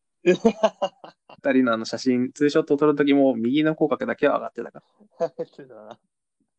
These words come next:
Speaker 2: そっから年越し
Speaker 1: ダブルデートな。
Speaker 2: テラスハウスメンバーとお別れ。
Speaker 1: うん。
Speaker 2: すごいな。
Speaker 1: そう、そう、ここで、
Speaker 2: うん。
Speaker 1: あのー、みんなで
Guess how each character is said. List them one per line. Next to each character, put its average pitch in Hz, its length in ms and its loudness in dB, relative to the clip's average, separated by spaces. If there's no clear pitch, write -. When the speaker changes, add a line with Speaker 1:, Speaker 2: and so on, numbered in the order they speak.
Speaker 2:
そ 135 80 -16
っ - 20 -14
か 127 120 -2
ら 131 80 0
年 117 180 -8
越 - 60 -20
し - 40 -20
Speaker 1:
ダ 123 80 -16
ブ - 80 -20
ル - 60 -20
デ 92 180 -18
ー - 40 -20
ト - 120 -20
な。 76 220 -20
Speaker 2:
テ - 60 -18
ラ 98 120 -8
ス - 100 -20
ハ 107 100 4
ウ 98 60 -4
ス - 80 -10
メ 101 120 2
ン 87 120 0
バ 78 120 -6
ー - 40 -20
と 76 80 -12
お 76 40 -6
別 82 220 -4
れ。 71 140 -12
Speaker 1:
う 104 40 -14
ん。 98 120 -16
Speaker 2:
す - 60 -8
ご 135 200 0
い - 40 -4
な。 110 60 -4
Speaker 1:
そ - 0 -
う、 - 20 -12
そ - 60 -14
う、 - 40 -18
こ - 140 -20
こ 170 160 -10
で、 185 100 -2
Speaker 2:
う 120 60 -4
ん。 101 260 -8
Speaker 1:
あ 117 140 -14
の 98 720 -6
ー、 - 20 -14
み 123 80 -10
ん 117 60 -14
な 117 120 -6
で 85 320 -8